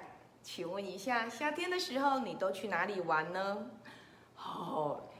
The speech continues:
夏天的时候，嘎嘎都躲在冷气房里面。<laughs> 好，而且嘎嘎夏天的时候最喜欢吃西瓜，对不对？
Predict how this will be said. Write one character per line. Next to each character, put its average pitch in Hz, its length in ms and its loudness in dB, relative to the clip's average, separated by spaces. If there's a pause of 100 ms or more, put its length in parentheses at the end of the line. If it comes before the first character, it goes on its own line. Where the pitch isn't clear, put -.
夏 196 260 2
天 190 220 2
的 180 100 4
时 156 220 -2
候， 175 200 2
嘎 185 200 0
嘎 170 160 0
都 175 140 2
躲 165 240 0
在 175 320 4 (260)
冷 175 320 0
气 190 280 0 (100)
房 160 260 4
里 170 80 -2
面。 160 460 0 (840)
<laughs> - 920 0
好， 160 360 4 (500)
而 190 80 8
且 190 220 4
嘎 214 160 8
嘎 190 160 6
夏 208 180 4
天 202 160 4
的 185 80 2
时 185 140 2
候 180 60 6
最 233 140 6
喜 156 200 2
欢 175 200 2
吃 170 300 -2
西 165 380 -6
瓜， 156 240 4
对 156 120 0
不 170 140 0
对？ 170 320 2